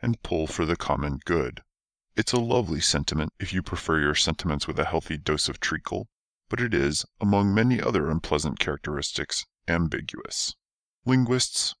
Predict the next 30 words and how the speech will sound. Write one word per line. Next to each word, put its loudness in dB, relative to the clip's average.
orthographers, 0
and 2
other 2
miscreants 2
have -4
been 0
quick -2
enough 2
to -6
point 0
out -4
that 2
a -2
more 2
precise 0
formulation 0
would -4
indicate -2
that -6
while 6
there 4
is 0
in 2
fact -2
no -4
orthographic 0
I -4
in 0
orthographic -6
team, 0